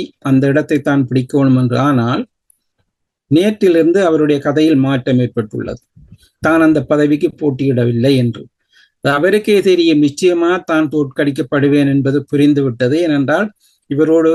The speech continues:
இருக்கும் அடுத்த ஆறு பேரும் ஒரு, ஓரளவுக்கு சக்தி வாய்ந்தவர்களாக இருக்கிறார்கள். குறிப்பாக நைஜீரியா இனத்தைச் சேர்ந்த கெமி படுனோக் என்பவர்,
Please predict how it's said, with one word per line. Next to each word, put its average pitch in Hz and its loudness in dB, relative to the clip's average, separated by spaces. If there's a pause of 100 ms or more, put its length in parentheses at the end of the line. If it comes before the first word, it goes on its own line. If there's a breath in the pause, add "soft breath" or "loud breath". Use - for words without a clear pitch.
(120)
இருக்கும் 147 -2
அடுத்த 139 -2
ஆறு 139 -2
பேரும் 139 -2
ஒரு, 143 0
ஓரளவுக்கு 147 0 (320)
சக்தி 151 -4
வாய்ந்தவர்களாக 139 0
இருக்கிறார்கள். 123 -4
குறிப்பாக 185 -2 (400 soft breath)
நைஜீரியா 175 2
இனத்தைச் 165 -2
சேர்ந்த 165 0
கெமி 180 0 (340)
படுனோக் 180 0
என்பவர், 156 0